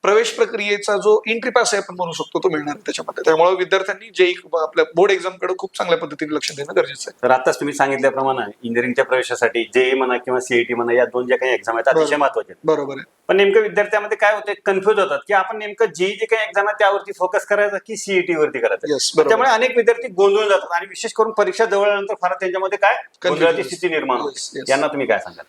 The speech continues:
Speaker 1: आता, अ, जेई आणि सीईटी या दोन्ही, अ, एक्झामचा जर सिलेबस पाहायला गेला आपण, तर almost सेम असल्यासारखं आहे.
Speaker 2: हा.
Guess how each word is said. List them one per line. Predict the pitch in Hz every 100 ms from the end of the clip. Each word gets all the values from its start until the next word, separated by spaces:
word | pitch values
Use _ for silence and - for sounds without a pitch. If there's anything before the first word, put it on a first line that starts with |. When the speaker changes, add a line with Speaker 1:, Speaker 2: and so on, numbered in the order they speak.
| _
Speaker 1:
आता, | 175 190 226 -
अ, | 185 175 175 151
जेई | 180 202 214
आणि | 220 226
सीईटी | - 208 180 175
या | 165
दोन्ही, | 180 185 208 233 233 - - - _ -
अ, | 165 160
एक्झामचा | 165 160 196 202
जर | 214
सिलेबस | 202 202 214 202
पाहायला | 208 208 214
गेला | 208 196
आपण, | 196 196 196
तर | 220
almost | - 185 190 214 -
सेम | 214 202 156
असल्यासारखं | 165 143 151 151
आहे. | 135 -
Speaker 2:
हा. | _